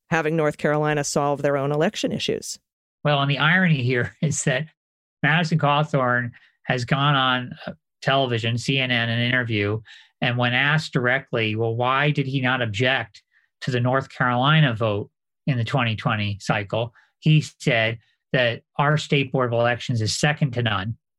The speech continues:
Speaker 2: You know, uh, we, we have the best run elections,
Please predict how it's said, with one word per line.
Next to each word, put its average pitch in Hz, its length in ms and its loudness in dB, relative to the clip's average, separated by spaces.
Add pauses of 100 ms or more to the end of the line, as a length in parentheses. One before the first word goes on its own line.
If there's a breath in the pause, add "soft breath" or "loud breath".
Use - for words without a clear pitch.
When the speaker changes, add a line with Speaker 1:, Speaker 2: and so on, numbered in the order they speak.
(120)
Speaker 2:
You 127 120 0
know, 113 300 0
uh, 123 140 -2
we, 131 200 -2
we 139 180 0
have 123 260 0
the 113 60 -8
best 127 340 -2
run 127 200 2
elections, 117 640 -2